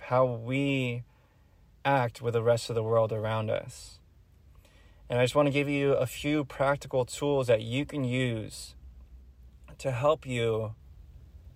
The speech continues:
make today the most important day. So one of the tools that I've been using lately is this app, and it's called Todoist. It's an app that you can use on your computer,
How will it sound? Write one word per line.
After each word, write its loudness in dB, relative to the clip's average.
make 2
today 2
the -2
most 0
important 0
day. -4
So 8
one 6
of 8
the 4
tools 0
that 4
I've 6
been -2
using -2
lately 0
is -4
this -2
app, 2
and 0
it's -6
called 4
Todoist. -2
It's -4
an 2
app 2
that 0
you -6
can -4
use -2
on 0
your -2
computer, -4